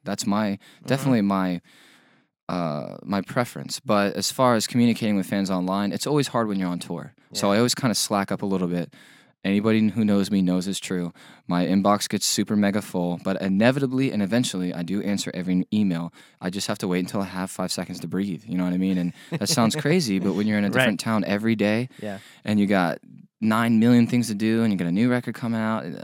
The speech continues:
Speaker 1: and I'm making a thousand excuses, but I'm telling you the truth, again, these are all true things. Even I and people like me, yeah, we can't keep up with it. And I would rather let my inbox explode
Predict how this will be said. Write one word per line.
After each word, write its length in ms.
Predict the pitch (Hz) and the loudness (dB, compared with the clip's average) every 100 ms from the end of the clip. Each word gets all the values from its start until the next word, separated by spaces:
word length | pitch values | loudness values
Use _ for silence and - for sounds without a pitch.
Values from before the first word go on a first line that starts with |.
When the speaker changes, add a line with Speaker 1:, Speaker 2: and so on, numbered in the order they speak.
| - | -10
Speaker 1:
and 120 | 98 | -4
I'm 120 | 98 98 | 2 2
making 240 | 101 107 | 2 0
a 40 | |
thousand 340 | 104 95 110 120 | 2 2 4 4
excuses, 540 | 120 175 160 110 107 | 4 2 2 2 -2
but 300 | 113 95 95 | 0 0 0
I'm 160 | 98 92 | -2 -4
telling 240 | - 113 | -2 0
you 80 | 110 | 0
the 80 | 92 | 0
truth, 520 | - - 160 117 - | -4 0 0 0 -4
again, 420 | - 110 107 95 120 _ _ _ _ | -6 -2 0 0 -2 _ _ _ _
these 160 | 85 92 | -6 -2
are 80 | |
all 100 | 95 | 0
true 220 | 95 - 120 | 0 0 0
things. 420 | - 131 98 - _ - - _ | 2 0 0 -4 _ -20 -20 _
Even 240 | - 98 117 | -2 4 6
I 200 | 123 117 | 6 4
and 220 | 127 95 | 2 -2
people 280 | - 101 113 | -4 -4 0
like 240 | 113 110 | 0 0
me, 260 | 104 92 98 98 | -2 -2 -4 -6
yeah, 240 | 101 113 | -6 -6
we 120 | - 92 | -8 -6
can't 240 | - 101 | -4 -4
keep 180 | - 110 | -2 -2
up 160 | 117 | -2
with 140 | 95 87 | -2 -6
it. 100 | 85 | -6
And 220 | 90 90 - | -4 -4 0
I 100 | 104 | 0
would 200 | 107 95 | 2 2
rather 440 | 104 117 135 139 - - - _ _ - | 4 4 2 -2 -6 -18 -20 _ _ -4
let 200 | 95 101 | -2 2
my 180 | 98 | 0
inbox 640 | - 117 139 117 120 - - _ | 2 2 4 4 2 -4 -8 _
explode 720 | 95 - - 117 117 95 90 | -6 -4 -2 4 6 6 2